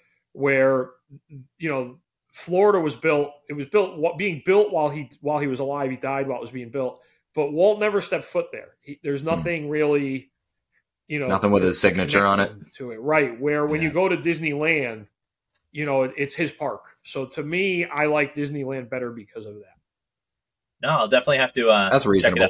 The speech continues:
Speaker 2: reasonable.
Speaker 3: So,
Speaker 1: <laughs>
Speaker 3: yeah. So last year, my wife, uh, and myself, we just did, like, a little, a little getaway vacation. We only went to, I, I've been a couple of times as a kid, but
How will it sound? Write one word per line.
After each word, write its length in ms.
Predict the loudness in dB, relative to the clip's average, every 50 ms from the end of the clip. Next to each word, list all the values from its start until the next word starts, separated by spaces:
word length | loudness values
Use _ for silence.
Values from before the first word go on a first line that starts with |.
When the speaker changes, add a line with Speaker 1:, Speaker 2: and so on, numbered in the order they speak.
| 0 _
Speaker 2:
reasonable. 280 | 0 2 2 2 0 -4 _ _ -14 -14 -10 -10 -10 -6 -6
Speaker 3:
So, 160 | -8 -8 -6
Speaker 1:
<laughs> 60 | _ 4
Speaker 3:
yeah. 200 | 4 4 4 4 -2 -10 -18 -2
So 400 | 0 2 2 2 2 -2 -6 _ _ _ _
last 360 | 2 4 4 4 2 0 0
year, 140 | 0 0 2
my 180 | 2 2 2
wife, 500 | 4 6 6 4 4 2 -2 -10 -20 _ _ _
uh, 220 | -4 -2 -2 -2 -2
and 80 | -2
myself, 340 | -2 -4 -2 0 0 0 0 0
we 80 | -4
just 200 | -4 -4 -4 -4 -4
did, 140 | -6 -2
like, 160 | -2 -4 -2 -2
a 60 | -2
little, 300 | 0 2 2 0 -2 -4 -4
a 40 |
little 200 | -4 -2 -2 -2
getaway 340 | -2 0 -2 0 0 -2 -2
vacation. 440 | -2 -4 -6 -4 -6 -6 -6 -8 -6
We 100 | -2 0
only 180 | 0 0 0 0
went 180 | 0 -2 -2 0
to, 220 | 0 0 0 -2 -4 _ _
I, 220 | -4 -4 -4 -4 -4 -4
I've 140 | -4 0 0
been 140 | 0 0
a 60 | 2 0
couple 240 | 0 2 2 2
of 80 | 2 2
times 280 | 0 -4 -4 -6 -8 -12
as 140 | -14 -14 -14
a 80 | -18
kid, 260 | -8 _ -6 -4 -4 -4
but 160 | -4 -6 -6